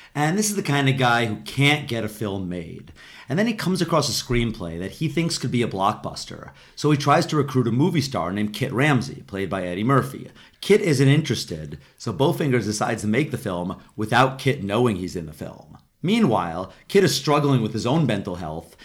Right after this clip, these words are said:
and he believes that aliens are trying to communicate with him, and the strangers running up to him and saying random lines,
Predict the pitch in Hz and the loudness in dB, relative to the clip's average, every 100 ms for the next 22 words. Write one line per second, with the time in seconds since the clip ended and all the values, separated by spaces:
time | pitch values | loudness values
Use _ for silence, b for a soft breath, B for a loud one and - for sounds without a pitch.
0 | B 120 135 202 147 139 120 120 - 131 | B 0 2 4 4 4 2 -2 2 4
1 | 196 151 104 101 104 - 127 110 113 101 | 4 4 0 -2 -4 2 2 0 -4 0
2 | 160 147 135 98 90 95 92 104 B B | 2 2 0 -4 -6 -6 -6 -6 B B
3 | 110 120 - - 131 180 160 151 101 143 | -2 -2 -2 0 2 2 2 0 2 2
4 | 160 143 135 139 117 120 127 120 107 147 | 4 2 0 0 0 0 -2 -4 -2 0
5 | 135 98 123 160 139 135 139 120 117 123 | 0 0 0 2 0 2 2 2 0 -2